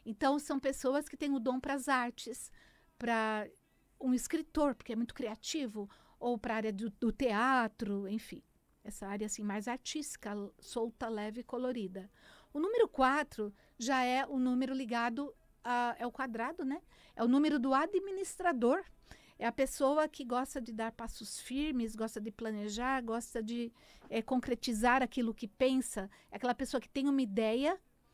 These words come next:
e não fica enrolando tanto, ela põe a mão na massa e faz acontecer, tá bom? Então, ele é o construtor, é o pedreiro, é que pega o tijolo e coloca ali. Então, o quatro é uma energia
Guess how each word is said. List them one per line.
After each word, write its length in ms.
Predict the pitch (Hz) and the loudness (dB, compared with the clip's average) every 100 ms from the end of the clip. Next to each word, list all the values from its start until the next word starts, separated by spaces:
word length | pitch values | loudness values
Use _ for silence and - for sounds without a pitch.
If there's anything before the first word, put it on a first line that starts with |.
| _ - _ _ 277 | _ -20 _ _ 4
e 20 | |
não 120 | 285 | 4
fica 320 | - 359 392 | 4 0 0
enrolando 580 | 330 311 294 247 262 226 | -2 0 0 2 0 -2
tanto, 320 | - 311 294 | -2 -2 0
ela 100 | 233 | -2
põe 200 | 233 285 | -2 0
a 80 | 269 | 2
mão 120 | 254 | 2
na 140 | 254 240 | 2 0
massa 320 | 233 269 320 | 0 -2 -6
e 40 | |
faz 220 | - 269 | -2 -2
acontecer, 640 | 269 - 269 285 - 262 269 - _ _ _ - | -2 -2 -4 -2 -2 -2 -2 -6 _ _ _ -12
tá 80 | |
bom? 220 | 208 233 359 440 | -4 -4 -4 -8
Então, 220 | 247 254 | -6 -2
ele 80 | 254 | 0
é 40 | 254 | 0
o 40 | |
construtor, 840 | - 370 - - 330 - 285 254 | -2 -6 -6 -10 -10 0 0 2
é 80 | 208 | 0
o 60 | 220 | -4
pedreiro, 600 | - 277 254 302 277 220 | -4 0 2 4 4 4
é 40 | |
que 140 | 220 - - - | 0 -8 -14 -6
pega 180 | - 359 | -2 2
o 60 | 440 | 4
tijolo 400 | 330 269 302 349 | 4 4 4 2
e 20 | |
coloca 400 | 320 320 311 359 | 0 2 2 2
ali. 300 | 330 285 262 - - _ _ _ | 4 4 2 -6 -20 _ _ _
Então, 420 | 240 220 254 262 254 | -12 -4 0 2 0
o 60 | |
quatro 420 | - 262 311 320 | 0 2 2 0
é 40 | 240 | -2
uma 100 | 240 | 0
energia 580 | 247 247 247 277 277 | 0 0 0 0 -2